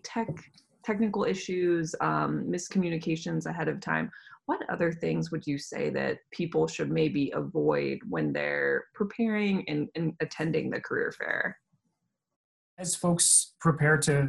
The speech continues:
Speaker 2: to go to a career fair, um, the things to avoid would be,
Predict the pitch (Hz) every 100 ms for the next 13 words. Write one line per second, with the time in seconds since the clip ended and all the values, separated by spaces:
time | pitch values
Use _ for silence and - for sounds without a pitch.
0 | 139 139 143 147 147 139 131 135 127 -
1 | 135 135 135 143 123 120 117 - _ 131
2 | 127 127 127 123 - _ _ _ _ 147
3 | 143 226 226 196 143 143 147 135 131 123
4 | 139 135 135 135 131